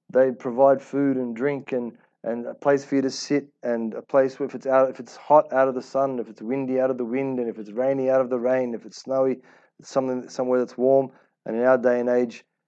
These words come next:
depending on where you are, but in first world, certainly if it's hot, then the, you know, you expect to have air conditioning or a fan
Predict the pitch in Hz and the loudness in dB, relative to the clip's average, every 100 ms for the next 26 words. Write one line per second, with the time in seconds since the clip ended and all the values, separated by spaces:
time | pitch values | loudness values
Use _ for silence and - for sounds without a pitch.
0 | _ - 104 131 127 120 117 123 117 117 | _ -14 -6 -2 -2 -2 0 0 2 2
1 | 123 113 117 - 131 127 127 123 117 135 | 2 0 -6 -2 -2 -2 -2 -2 0 -2
2 | 127 123 120 120 - 135 131 131 127 120 | 0 -4 -6 -10 0 2 2 -2 -4 -2
3 | 123 - 123 120 120 117 - 131 - 127 | -4 -4 -4 -4 -6 -8 -6 -6 -2 -4
4 | 123 131 135 120 135 139 131 127 123 120 | -2 -4 -4 -8 -8 -8 -6 -2 -2 -2
5 | - 131 135 131 | -2 0 2 0